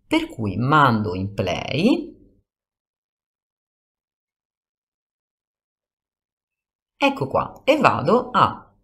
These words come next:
inserire un altro effetto tre D, porto un altro pochino più indietro perché la mano è andata troppo su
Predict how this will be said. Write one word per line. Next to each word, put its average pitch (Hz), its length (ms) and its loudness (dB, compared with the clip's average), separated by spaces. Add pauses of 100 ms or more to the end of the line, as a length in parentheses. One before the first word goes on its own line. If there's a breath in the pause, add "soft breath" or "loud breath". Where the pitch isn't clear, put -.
(180)
inserire 139 1000 0
un 180 200 0
altro 127 420 2
effetto 113 600 -4
tre 110 240 -4
D, 113 320 -4
porto 107 420 0
un 104 80 -4
altro 104 360 -6
pochino 110 400 -6
più 107 140 -8
indietro 107 360 -4
perché 104 240 -10
la 104 80 -6
mano 113 280 -2
è 101 40 -4
andata 104 400 -6
troppo - 480 -6
su - 480 -6